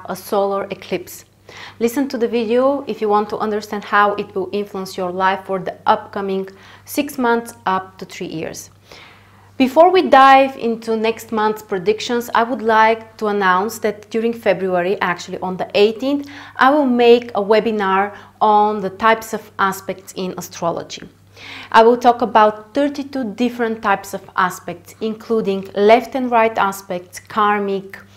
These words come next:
creative aspects, uh, and much more. So if you're interested, you can check the link in the description below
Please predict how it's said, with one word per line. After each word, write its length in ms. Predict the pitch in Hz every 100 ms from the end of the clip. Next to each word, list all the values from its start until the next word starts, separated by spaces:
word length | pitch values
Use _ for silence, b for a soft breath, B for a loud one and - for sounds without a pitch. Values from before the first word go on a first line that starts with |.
| B B
creative 600 | 220 233 202 208 208 202 -
aspects, 880 | 196 185 - 190 180 180 - -
uh, 260 | - 202 202
and 220 | 202 208
much 260 | 190 190 -
more. 360 | 185 156 - - - B B
So 260 | - 233
if 180 | 233 247
you're 160 | 254 269
interested, 640 | 254 262 285 285 349 349
you 120 | 226
can 220 | 233 240
check 240 | 233 233 226
the 80 | 220
link 260 | 220 220
in 100 | 214
the 80 | 196
description 680 | 185 190 - 220 - 202 196
below 600 | 180 175 185 277 330